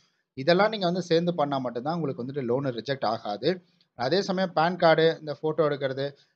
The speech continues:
இந்த கரெக்டான வந்துட்டு உங்களோட டேட்டாஸ் வந்து தீர்ந்து போயிட போகுது.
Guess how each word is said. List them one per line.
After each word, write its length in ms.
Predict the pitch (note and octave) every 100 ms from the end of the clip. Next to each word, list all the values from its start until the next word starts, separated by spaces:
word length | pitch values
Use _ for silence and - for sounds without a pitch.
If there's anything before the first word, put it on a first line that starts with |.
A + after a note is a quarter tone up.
| -
இந்த 120 | C3+
கரெக்டான 500 | B2+ C#3+ C#3+ E3+ F3
வந்துட்டு 280 | D#3+ D3+ E3+ D#3+ C#3+ C3+ B2+ A#2+
உங்களோட 340 | A#2 C3 B2+ B2
டேட்டாஸ் 400 | A2 C#3+ D#3+ D#3+
வந்து 160 | C#3+ C#3+
தீர்ந்து 240 | D3 D3+ C#3
போயிட 180 | B2
போகுது. 220 | A#2+ A#2+